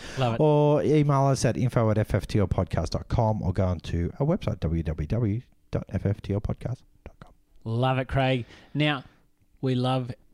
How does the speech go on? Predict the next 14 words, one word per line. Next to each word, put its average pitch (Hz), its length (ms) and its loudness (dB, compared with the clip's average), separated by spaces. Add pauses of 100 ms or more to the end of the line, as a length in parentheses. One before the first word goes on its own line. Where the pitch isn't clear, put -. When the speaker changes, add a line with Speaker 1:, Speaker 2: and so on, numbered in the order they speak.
(180)
Speaker 1:
having 160 160 -2
you 143 80 2
along 139 220 0
for - 100 -12
the 127 80 -6
journey 139 340 0
each 127 160 -6
week. 135 180 -2
Next 170 220 -4
week, 175 260 0
we 170 200 2
are 160 80 -2
gonna 147 280 -2
have 131 480 -2